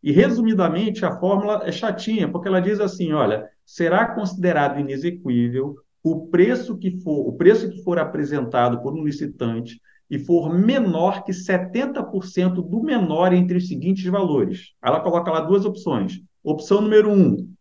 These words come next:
média aritmética das propostas apresentadas na licitação, com preços superiores a cinquenta por cento do preço global estimado. Opção número dois, o próprio preço global estimado. Então, tem que fazer uma porção de cálculos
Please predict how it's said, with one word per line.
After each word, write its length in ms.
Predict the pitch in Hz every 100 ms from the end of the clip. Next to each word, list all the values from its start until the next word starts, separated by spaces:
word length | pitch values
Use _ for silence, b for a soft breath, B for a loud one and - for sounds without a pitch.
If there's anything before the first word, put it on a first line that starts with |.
| -
média 460 | 123 175 233 196 196
aritmética 760 | 190 190 165 147 170 180 185 170
das 160 | 160
propostas 680 | - 151 147 175 202 - 180
apresentadas 680 | 175 160 151 143 131 127
na 120 | 127 135
licitação, 720 | 143 202 190 196 214 294 - _ _ _ _
com 220 | 185 175
preços 480 | 180 196 185 190 -
superiores 800 | 302 311 240 208 170 180 190 185
a 60 | 185
cinquenta 540 | 190 170 214 262 247
por 220 | - 190
cento 340 | - 170 180 180
do 200 | 170 175
preço 280 | 170 -
global 300 | 156 151 147
estimado. 460 | 151 175 151 101 185 - _
Opção 400 | 170 165 - 208
número 240 | 220 214 208
dois, 340 | 170 139 110
o 140 | 143 -
próprio 420 | 151 165 185 175
preço 260 | 156 151
global 360 | 151 160 151 156
estimado. 420 | - 190 120 113
Então, 300 | 120 156 233
tem 120 | 233
que 60 | 196
fazer 180 | 196 175
uma 300 | 190 185 -
porção 560 | 208 - - 233 294
de 120 | 233 226
cálculos 840 | - 160 160 185 185 233 247